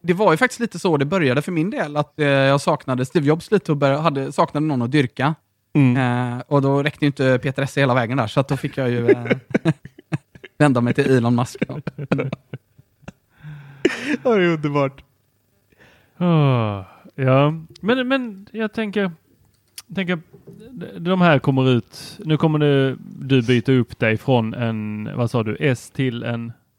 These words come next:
Speaker 1: Ja, ner är det ju egentligen. Jag byter
Speaker 3: Ja.
Speaker 1: faktiskt ner mig egentligen, men, eh,
Speaker 3: Eller fram, fram
Speaker 1: ja.
Speaker 3: i framtiden.
Speaker 1: Ja, jo. Det är ju det. Alltså, jag får ju en ny bil som kostar ungefär lika mycket som den jag har nu i månaden.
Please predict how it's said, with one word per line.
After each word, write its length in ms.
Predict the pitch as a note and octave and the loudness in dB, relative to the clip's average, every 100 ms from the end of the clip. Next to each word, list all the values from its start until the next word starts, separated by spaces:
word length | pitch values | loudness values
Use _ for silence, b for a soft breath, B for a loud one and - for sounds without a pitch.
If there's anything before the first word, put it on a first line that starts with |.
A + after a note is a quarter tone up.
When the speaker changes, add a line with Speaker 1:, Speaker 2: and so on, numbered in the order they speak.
| _ | _
Speaker 1:
Ja, 100 | D3+ | 0
ner 400 | E3+ G3+ F3 A#3 | 4 4 4 2
är 120 | F3 | 0
det 60 | B2+ | 2
ju 60 | D#3+ | 2
egentligen. 360 | B2+ - - _ _ _ _ _ _ - | 0 -4 -16 _ _ _ _ _ _ -6
Jag 100 | D3+ | 0
byter 140 | C#3+ | 0
Speaker 3:
Ja. 80 | C#3+ | 2
Speaker 1:
faktiskt 200 | F3 - | -2 -2
ner 240 | D#3+ C3 | 0 2
mig 140 | B2+ F#3+ | 0 -2
egentligen, 320 | B2 - C#3+ | -6 -12 -4
men, 300 | D3 D3+ D3 | 0 2 2
eh, 300 | C#3+ C#3 D3+ | 0 -2 -2
Speaker 3:
Eller 160 | D#3 | 0
fram, 420 | C#3+ - F3 A2+ D3 D#3 - _ | -2 0 -2 -2 -4 -6 -10 _
fram 200 | - E3+ | 2 4
Speaker 1:
ja. 100 | G#3 | 4
Speaker 3:
i 40 | C3+ | 0
framtiden. 600 | D#3+ D#3 C#3+ A2 A#2+ D3 _ _ _ _ | -2 -4 -6 -6 -8 -12 _ _ _ _
Speaker 1:
Ja, 240 | F3 B2+ - _ _ - | -2 -2 -8 _ _ -8
jo. 140 | E3+ - _ | -8 -8 _
Det 80 | - | 0
är 20 | |
ju 60 | A3 | 2
det. 180 | G3 D3+ | 2 2
Alltså, 140 | E3+ | 2
jag 100 | G3 | 2
får 120 | A#3 G#3 | 2 2
ju 100 | F#3+ | 2
en 120 | G3+ | 2
ny 200 | G#3+ A3+ | 2 2
bil 300 | G3+ E3 C#3+ | 2 2 2
som 280 | E3+ D#3+ - _ | 0 -2 -4 _
kostar 240 | - - E3 | -6 -2 -2
ungefär 200 | E3 D#3+ | 0 -2
lika 180 | D3+ D3+ | 0 -2
mycket 440 | D3+ - C#3 C#3+ | -2 0 0 0
som 180 | D#3+ D3 | 0 2
den 220 | C#3 C3 | 2 2
jag 80 | B2+ | 0
har 120 | C3 | 0
nu 200 | B2+ D#3 | 2 2
i 40 | |
månaden. 580 | D#3+ D3 A#2+ B2+ E3+ D#3+ | 2 0 0 0 0 -2